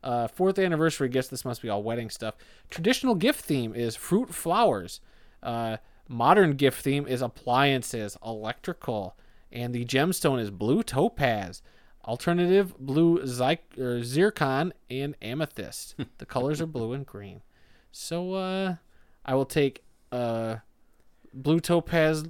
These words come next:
Speaker 1: looking fruit.
Speaker 2: We just got a new washer and dryer the other day,
Speaker 1: That's
Speaker 2: so,
Speaker 1: for you.
Speaker 2: uh,
Speaker 1: That's, it's your washer
Speaker 2: hey,
Speaker 1: and dryer.
Speaker 2: you use that washer too. <laughs>
Speaker 1: Well,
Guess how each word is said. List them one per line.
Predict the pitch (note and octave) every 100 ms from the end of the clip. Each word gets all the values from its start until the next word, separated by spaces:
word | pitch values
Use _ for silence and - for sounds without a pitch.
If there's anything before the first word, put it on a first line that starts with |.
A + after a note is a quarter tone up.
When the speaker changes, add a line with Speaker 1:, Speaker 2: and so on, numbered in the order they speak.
| -
Speaker 1:
looking | E3+ - C3+
fruit. | - E3+ G#3+ C#4+ -
Speaker 2:
We | F#2+ F#2
just | A2+ -
got | A#2+ A2
a |
new | G2 G2+
washer | F#2+ F#2 F2+
and | D#2+
dryer | E2+ F2 E2
the | D#2+
other | D2+ D2+
day, | D2+ D2+
Speaker 1:
That's | D2+ D3
Speaker 2:
so, | C#3+
Speaker 1:
for | -
you. | C3 A#2
Speaker 2:
uh, |
Speaker 1:
That's, | A2 - - -
it's | - A2+ -
your | A#2+ D3+
washer | B2 A2+ -
Speaker 2:
hey, | B2+
Speaker 1:
and | G#2+
dryer. | C#3
Speaker 2:
you | C3 C3+
use | A#2
that | A2+
washer | G#2 A#2+ - F#2
too. | - G#2+ D#2 - - -
<laughs> | E3+ - _ - - - - - A5+ - - _ - _ _ _ -
Speaker 1:
Well, | C3+ B2 A2+